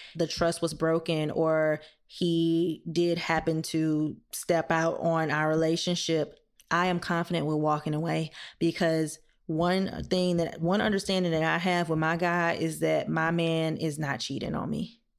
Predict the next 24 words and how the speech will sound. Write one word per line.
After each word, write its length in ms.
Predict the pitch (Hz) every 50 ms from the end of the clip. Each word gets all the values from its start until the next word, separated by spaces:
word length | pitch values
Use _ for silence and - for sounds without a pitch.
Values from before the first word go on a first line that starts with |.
| - - - - - - - -
because 540 | 170 165 - 190 170 165 165 165 160 156 - -
I 200 | 160 170 175 175
am 340 | 175 170 165 165 165 165 156
being, 560 | 165 170 165 165 165 160 160 160 160 160 - - - - - - _ _ _ _ - _ _ _ -
I'm 140 | 160 170 170
showing 460 | - - - 233 226 220 202 190 185
up 100 | 180 170
as 140 | 160 156 -
my 140 | 165 156 151
best 320 | 143 160 156 147 - -
self 240 | - 147 147 147 -
a 60 | -
hundred 300 | 147 - 165 160 151 151
and 120 | 151 151 143
ten 200 | - - 160 143
percent, 480 | - 147 - - - 151 147 143 - - - - - _ _ _ _ _ -
a 60 | -
hundred 420 | 147 - - 180 190 180 165 170 160
and 120 | 156 147
ten 160 | - 180 156
percent 240 | - - - 160 147
of 80 | 143 139
the 80 | 143
time. 360 | 143 - 147 131 - 170 160